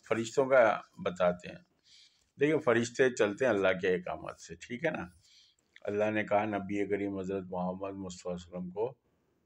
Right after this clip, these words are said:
घर से उठाओ, मस्जिद अक्सा लेके जाओ, और फिर सातवें आसमान पर मेरे पास ले आओ।" शब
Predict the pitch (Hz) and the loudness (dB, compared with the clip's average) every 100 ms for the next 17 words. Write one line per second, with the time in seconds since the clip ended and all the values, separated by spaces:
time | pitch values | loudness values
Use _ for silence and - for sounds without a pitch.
0 | _ _ _ _ _ 87 92 95 110 107 | _ _ _ _ _ -10 -8 -4 2 2
1 | 90 87 101 120 - _ _ 98 92 98 | 2 -2 -2 -4 -12 _ _ -12 -6 -2
2 | 98 92 - 104 98 92 95 92 101 120 | 0 0 0 -2 0 -2 -4 0 0 -2
3 | - _ _ _ - 90 87 - 104 104 | -8 _ _ _ -8 -4 -4 -2 -4 -2
4 | 95 90 90 92 90 95 92 90 101 104 | -4 -6 -6 -10 -10 -8 -8 -8 -6 -6
5 | 92 90 87 87 - - 92 82 - _ | -6 -6 -6 -6 -8 -6 -4 -4 -6 _
6 | _ _ _ _ _ _ _ _ _ _ | _ _ _ _ _ _ _ _ _ _
7 | _ _ - 104 | _ _ -4 0